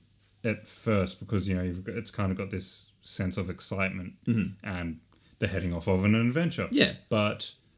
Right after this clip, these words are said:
Speaker 1: it, it starts to wear. It doesn't really fit with the environment it's portraying. Now, what, what I was showing Brendan just before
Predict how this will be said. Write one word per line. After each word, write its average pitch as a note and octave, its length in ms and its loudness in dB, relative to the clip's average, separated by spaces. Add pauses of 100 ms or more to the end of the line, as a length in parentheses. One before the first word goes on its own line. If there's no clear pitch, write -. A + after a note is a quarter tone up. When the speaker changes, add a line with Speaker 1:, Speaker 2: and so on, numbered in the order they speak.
(320)
Speaker 1:
it, - 420 0
it B2+ 200 -4
starts - 360 -2
to A#2 80 0
wear. G2+ 300 4
It F2 40 2
doesn't A2 220 2
really A2 220 6
fit G2 500 -2
with G#2+ 100 0
the G2 60 2
environment F2 380 0
it's F2+ 100 -10
portraying. F2 480 -4
Now, G2+ 160 2
what, A2 280 2
what A#2+ 120 2
I A2+ 40 6
was A2 120 4
showing G2 200 0
Brendan F2 240 -2
just - 200 -8
before G2 460 2